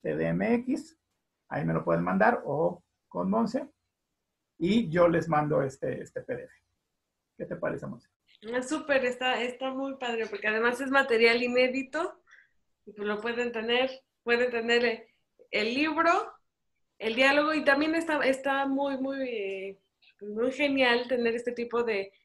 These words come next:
Speaker 2: comunidad donde reflexionamos acerca del papel de la familia, porque al final todo el tiempo, eh, estamos en familia, construimos familia,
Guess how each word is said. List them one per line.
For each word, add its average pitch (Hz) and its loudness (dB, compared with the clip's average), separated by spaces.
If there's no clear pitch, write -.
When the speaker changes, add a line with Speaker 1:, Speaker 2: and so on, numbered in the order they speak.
Speaker 2:
comunidad 233 2
donde 233 2
reflexionamos 233 2
acerca 247 0
del 240 2
papel 233 0
de 262 6
la 254 4
familia, 254 2
porque 233 0
al 220 2
final 254 2
todo 330 0
el 370 0
tiempo, 311 2
eh, 220 -2
estamos 254 -4
en 226 -2
familia, 254 0
construimos 240 2
familia, 226 -2